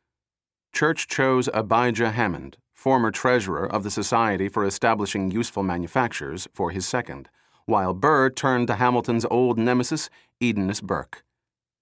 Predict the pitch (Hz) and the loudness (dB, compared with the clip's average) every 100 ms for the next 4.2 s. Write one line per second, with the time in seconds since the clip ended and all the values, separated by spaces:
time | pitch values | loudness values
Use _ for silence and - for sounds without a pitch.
0 | _ _ _ 117 117 113 165 190 156 - | _ _ _ 0 0 4 4 4 2 0
1 | 175 170 135 - - 147 139 127 117 - | 0 2 0 -2 -2 0 0 0 -2 0
2 | 131 - - 113 110 117 127 110 87 - | 0 0 0 2 4 2 2 0 -4 -2
3 | 160 - 117 95 104 - 95 - 185 160 | -2 0 -2 -2 -6 -6 -8 -2 -2 2
4 | 127 | 0